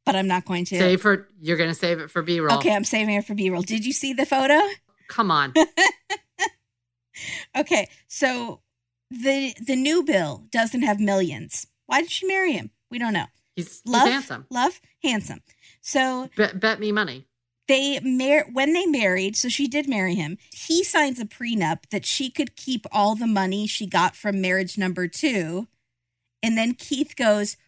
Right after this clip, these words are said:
Speaker 1: "Or was it marriage number three?"
Speaker 2: I loved it. That was shade.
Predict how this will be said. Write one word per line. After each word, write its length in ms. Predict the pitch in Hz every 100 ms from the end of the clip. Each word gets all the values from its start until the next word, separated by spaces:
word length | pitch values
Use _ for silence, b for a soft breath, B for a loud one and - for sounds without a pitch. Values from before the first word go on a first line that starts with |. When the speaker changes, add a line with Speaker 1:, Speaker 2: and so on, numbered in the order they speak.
| _ _ -
Speaker 1:
"Or 80 | 262
was 260 | 285 320 320
it 100 | -
marriage 380 | 311 320 311
number 260 | 311 302 294
three?" 640 | - - 285 247 156 180
Speaker 2:
I 80 | 147
loved 180 | 139 -
it. 220 | 135 - _ _ _ _
That 380 | 233 240 202 -
was 400 | 247 240 185 -
shade. 520 | 254 247 196 160 135